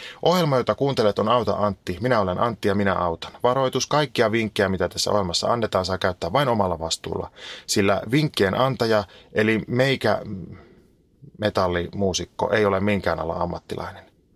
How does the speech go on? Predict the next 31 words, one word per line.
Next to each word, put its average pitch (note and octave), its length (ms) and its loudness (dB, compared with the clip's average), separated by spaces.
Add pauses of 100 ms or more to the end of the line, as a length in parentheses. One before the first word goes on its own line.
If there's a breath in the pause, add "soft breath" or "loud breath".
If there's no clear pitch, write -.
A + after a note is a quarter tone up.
Lähetä D#3+ 240 2
kysymyksiä A#2+ 500 2
kirjallisessa A#2+ 540 2
muodossa. B2+ 340 0
I C#3+ 120 2
G:ssä A2+ 280 2
osoite G#2+ 320 0
on F#2+ 140 0
at G2+ 140 0
Antti A#2 280 0
Holma. A2 220 0
Sähköpostitse G#2 600 -2
kysymyksiä G2 460 0
saa F#2 160 0
lähettää F#2 380 -2
osoitteeseen F2 640 -2
autataantti G2 680 0
at F2+ 120 -2
gmail F#2+ 400 0
piste - 280 -4
com. C3+ 320 0 (340 loud breath)
Siis A2 400 2
A B2+ 480 0
U G#2 400 0 (100)
T - 60 -4 (440)
A G#2+ 360 2
A G2+ 520 0 (300)
N F2 140 -4
T - 160 -8 (460)
T - 40 -2 (380)
I B2 340 0